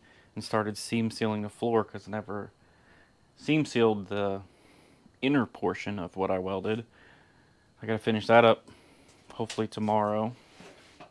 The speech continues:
There's a lot of random little things that I was doing that it didn't really make sense to record, 'cause you wouldn't be able to see me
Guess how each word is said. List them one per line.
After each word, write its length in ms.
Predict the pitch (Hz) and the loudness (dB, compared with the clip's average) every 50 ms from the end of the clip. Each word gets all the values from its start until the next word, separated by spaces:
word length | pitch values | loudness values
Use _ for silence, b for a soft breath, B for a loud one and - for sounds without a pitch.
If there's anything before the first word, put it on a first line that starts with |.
| _ _ _ _ _ _ _ | _ _ _ _ _ _ _
There's 80 | _ - | _ 2
a 60 | 123 | 8
lot 180 | 131 147 147 143 | 10 10 12 12
of 220 | 131 113 104 107 | 10 8 6 6
random 400 | 117 123 123 123 120 117 117 113 | 8 10 10 10 8 6 6 6
little 180 | 110 113 113 107 | 6 6 6 6
things 300 | - - 113 110 107 101 | 4 2 2 2 2 2
that 100 | 104 104 | 2 2
I 60 | 101 | 2
was 120 | 101 98 | 0 -2
doing 400 | 95 - 107 107 107 104 104 104 92 | 0 0 0 0 2 0 -2 -4 -4
that 260 | 95 90 85 - - b b b b b b b b b b b b b b b b b _ _ _ _ _ _ _ _ _ _ _ _ - _ _ _ _ | -2 -2 -2 -4 -6 b b b b b b b b b b b b b b b b b _ _ _ _ _ _ _ _ _ _ _ _ -20 _ _ _ _
it 120 | - - 104 | -14 -6 -2
didn't 180 | 117 113 117 | 0 2 2
really 160 | 110 104 104 104 | 2 2 2 0
make 160 | 101 101 101 | 0 -2 -4
sense 220 | - 104 98 95 | -4 -8 -8 -6
to 60 | 98 | -8
record, 360 | 90 - - 104 101 92 - - | -10 -10 -4 -2 -2 -2 -2 -6
'cause 220 | - 90 - - 82 73 - | -12 -12 -12 -12 -16 -16 -10
you 160 | 98 110 110 | -6 -6 -6
wouldn't 220 | 101 107 107 101 - | -4 -4 -6 -6 -6
be 80 | 101 | -8
able 100 | 101 92 | -8 -8
to 60 | - - | -10 -12
see 300 | - - - 117 110 104 | -16 -14 -10 -8 -6 -6
me 260 | 101 101 98 92 | -6 -8 -10 -10